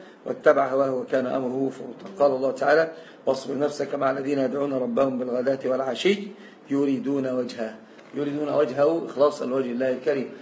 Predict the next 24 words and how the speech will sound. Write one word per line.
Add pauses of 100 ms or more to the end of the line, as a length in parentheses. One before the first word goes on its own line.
(160)
ولا
ينفع
المرء (440)
بحال
من
الأحوال
إلا
العمل
بإخلاص
لوجه
الله
الكريم. (420)
قال
الله (280)
تعالى: (180)
"فاعبد
الله
مخلصا (120)
له
الدين، (120)
ألا
لله
الدين
الخالص".